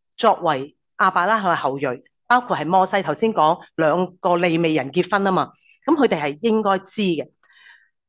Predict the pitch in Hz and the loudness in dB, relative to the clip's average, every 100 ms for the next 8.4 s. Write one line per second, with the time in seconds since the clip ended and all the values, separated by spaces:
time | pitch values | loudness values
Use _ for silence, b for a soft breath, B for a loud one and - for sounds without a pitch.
0 | _ _ _ _ _ _ 185 180 151 - | _ _ _ _ _ _ -2 0 0 -4
1 | _ _ _ - 240 294 - 160 143 160 | _ _ _ -2 2 2 2 -2 0 0
2 | 190 185 _ _ 254 254 220 180 143 135 | -2 -6 _ _ 0 2 0 0 -2 -2
3 | 135 b b _ _ 151 185 285 277 185 | -4 b b _ _ -2 0 0 -2 -4
4 | - 147 135 220 214 208 156 127 - _ | -4 -8 -4 0 0 0 -2 -4 -10 _
5 | _ _ _ 151 151 294 254 202 196 185 | _ _ _ -6 -2 0 2 2 2 2
6 | 160 160 160 156 202 226 220 151 131 180 | 0 0 2 2 2 2 0 -2 -2 -2
7 | 185 147 120 _ - 165 170 160 151 147 | 0 -2 -4 _ -6 -2 0 2 2 0
8 | 147 165 196 | 0 -2 -4